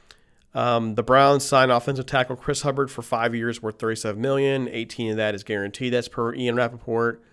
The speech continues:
I'm trying to make sure I st-, I'm not missing anything else. Derek Carrier, our former tight end, goes to the Oakland Raiders on a three-year deal. Anybody else? Anybody else? Um,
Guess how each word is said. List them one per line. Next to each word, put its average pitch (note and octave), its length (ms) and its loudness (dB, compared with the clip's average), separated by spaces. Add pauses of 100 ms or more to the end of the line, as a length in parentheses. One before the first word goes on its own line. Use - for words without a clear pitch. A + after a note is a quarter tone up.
(400)
I'm - 80 -10
trying B2+ 240 2
to A#2+ 80 0
make A#2+ 180 0
sure A#2+ 220 0
I - 20 2
st-, - 240 -10
I'm B2 160 0
not B2+ 180 4
missing C#3+ 360 2
anything C#3 440 2
else. A2 360 2 (400)
Derek C#3 320 6
Carrier, D#3+ 680 6 (460)
our C#3+ 160 8
former C#3+ 260 4
tight C#3 240 6
end, C3+ 160 4
goes C3+ 260 4
to - 80 -6
the - 40 2
Oakland C3+ 280 4
Raiders B2+ 240 2
on A#2+ 80 2
a - 40 2
three-year C3+ 480 -2
deal. C#3 500 2 (2250)
Anybody A2 360 -2
else? C#3+ 300 0
Anybody G#2+ 380 -2
else? C#3 420 -2 (1000)
Um, G#2+ 1040 -2